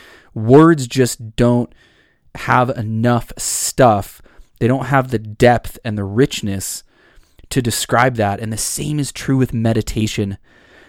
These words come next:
There are no words that can fully explain and help you understand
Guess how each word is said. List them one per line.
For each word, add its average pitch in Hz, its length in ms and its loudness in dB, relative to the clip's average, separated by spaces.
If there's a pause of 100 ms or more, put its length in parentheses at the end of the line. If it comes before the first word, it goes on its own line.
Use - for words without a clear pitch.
There 131 300 2
are 147 240 4
no 139 280 4
words 120 540 0
that 104 140 -10
can 110 140 -4
fully 131 520 -4
explain 110 800 -4 (500)
and 110 160 -4
help 127 400 -2
you 120 160 -4
understand 117 880 -4